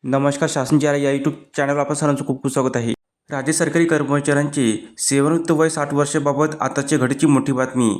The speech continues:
त्या संदर्भात एपिसोडच्या माध्यमातून संपूर्ण अपडेट सविस्तरपणे पाहण्याला सुरू करूया. सरकारी कर्मचाऱ्यांच्या सेवानिवृत्त वयामध्ये वाढ करण्याबाबत सर्वोच्च न्यायालयाने महत्त्वपूर्ण निकाल दिला आहे. देशामध्ये सरकारी कर्मचाऱ्यांचे सेवानिवृत्तीचे वय हे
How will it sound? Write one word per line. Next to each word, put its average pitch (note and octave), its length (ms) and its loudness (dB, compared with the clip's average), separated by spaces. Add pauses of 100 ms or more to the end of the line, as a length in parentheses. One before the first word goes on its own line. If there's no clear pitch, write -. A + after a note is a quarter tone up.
(280)
त्या D#3 100 -4
संदर्भात D3 520 -2
एपिसोडच्या C#3 480 -2
माध्यमातून C#3 600 0 (300)
संपूर्ण D3 460 2
अपडेट D3+ 300 0
सविस्तरपणे C#3+ 440 0
पाहण्याला D3+ 520 0 (140)
सुरू G3 200 2
करूया. D3+ 380 4 (840)
सरकारी C#3 400 0
कर्मचाऱ्यांच्या C#3+ 560 -2
सेवानिवृत्त C#3 460 0
वयामध्ये C3+ 480 0
वाढ B2+ 160 0
करण्याबाबत B2+ 680 -2 (320)
सर्वोच्च C#3 360 -2
न्यायालयाने C3+ 440 0
महत्त्वपूर्ण C#3 420 0
निकाल C3+ 220 0
दिला B2+ 200 -2
आहे. A#2 260 -2 (460)
देशामध्ये D3 440 -2
सरकारी C#3+ 360 0
कर्मचाऱ्यांचे C3+ 880 -2 (320)
सेवानिवृत्तीचे C#3+ 800 0
वय C#3+ 180 2
हे C3+ 180 0